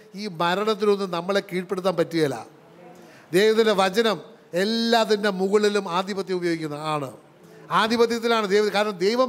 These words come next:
വ-, നമുക്കറിയാം, ദൈവത്തിൻ്റെ വചനം വെളിപാട് പുസ്തകം പത്തൊൻപതാമത്തെ അധ്യായം പതിമൂന്നാമത്തെ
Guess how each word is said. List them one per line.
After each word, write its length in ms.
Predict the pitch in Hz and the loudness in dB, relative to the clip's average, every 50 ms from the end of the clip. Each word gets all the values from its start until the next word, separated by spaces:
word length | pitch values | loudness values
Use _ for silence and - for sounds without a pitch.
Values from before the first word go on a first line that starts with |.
| 233 - - - - - - - - 156 | -2 -6 -16 -20 -20 -20 -20 -16 -6 -4
വ-, 120 | 160 170 180 208 | -2 -2 0 0
നമുക്കറിയാം, 360 | 214 233 240 247 262 247 214 175 | 0 0 2 2 2 2 2 2
ദൈവത്തിൻ്റെ 280 | 185 208 202 220 214 214 | 2 0 0 0 -2 -2
വചനം 160 | 214 214 214 190 185 | -2 -2 -2 0 2
വെളിപാട് 280 | 196 208 220 220 220 220 | 2 4 4 4 2 2
പുസ്തകം 220 | 214 196 185 208 185 190 | 0 -2 -4 -4 -4 -4
പത്തൊൻപതാമത്തെ 600 | 165 196 208 202 214 208 214 214 214 214 196 214 202 | -4 -4 -4 -2 -2 0 0 0 0 0 0 0 0
അധ്യായം 280 | 196 208 196 180 147 - - - - - - - | 2 0 0 0 -2 -4 -10 -20 -20 -12 -4 -2
പതിമൂന്നാമത്തെ 580 | 170 175 202 202 220 214 220 220 220 220 208 | -2 -2 0 -2 0 0 2 0 0 0 0